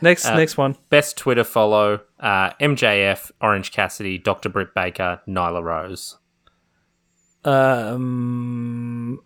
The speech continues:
Speaker 1: well, I've, yeah, I, I follow all these guys on Twitter. I'm gonna go with M J F.
Speaker 2: Uh, I would also do that, but Nyla Rose won. Um,
Speaker 1: Hmm, Nyla Rose is pretty, pretty fun.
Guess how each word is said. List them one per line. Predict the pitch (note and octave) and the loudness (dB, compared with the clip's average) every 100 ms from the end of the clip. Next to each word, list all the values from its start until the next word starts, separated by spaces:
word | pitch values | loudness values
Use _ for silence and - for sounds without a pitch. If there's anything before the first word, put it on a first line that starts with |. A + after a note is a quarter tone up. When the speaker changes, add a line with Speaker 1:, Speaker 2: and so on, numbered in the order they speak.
| - | -2
Speaker 1:
well, | D3+ E3 | 2 4
I've, | F3 - | 2 -4
yeah, | E3 C#3 B2 A#2+ B2+ - - | 0 2 2 0 -4 -12 -4
I, | E3+ D#3+ D#3 | -4 0 0
I | D3+ - | -2 -2
follow | - B2+ B2 | 0 2 2
all | A#2 D#3+ | 4 4
these | A#2 - | 2 0
guys | G#2+ G#2 A#2 | -4 -4 -6
on | G#2+ G#2+ | -8 -8
Twitter. | - C3 B2 | -2 2 2
I'm | D3+ | 2
gonna | D#3 | 2
go | A#2 | 2
with | A2 | 0
M | A2 | -2
J | G2 G2+ | -4 -6
F. | F2+ - _ _ _ _ - | -8 -12 _ _ _ _ -6
Speaker 2:
Uh, | A2 F#2+ F#2+ F2+ _ _ | -2 -2 -2 -6 _ _
I | A#2 G#2 | 0 0
would | G2+ F#2+ | 2 -2
also | F#2 G2+ | -2 -2
do | F2+ F#2 | -2 -4
that, | F2+ F2+ - | -4 -6 -6
but | G2 | -6
Nyla | F#2+ E2+ F2 | -6 -6 -4
Rose | F2 E2+ E2+ | -2 -2 -4
won. | F2+ E2+ E2+ - _ _ _ _ _ _ _ _ _ - | -6 -6 -8 -14 _ _ _ _ _ _ _ _ _ -4
Um, | - A3 A3 - | 2 2 2 2
Speaker 1:
Hmm, | |
Nyla | A3 G#3 C#3 | 4 6 4
Rose | A#2 | 2
is | A2+ | -2
pretty, | A#2 G2+ | -4 -4
pretty | F#2 - G2+ G#2 | -6 -10 -10 -8
fun. | G#2+ G#2+ | -10 -10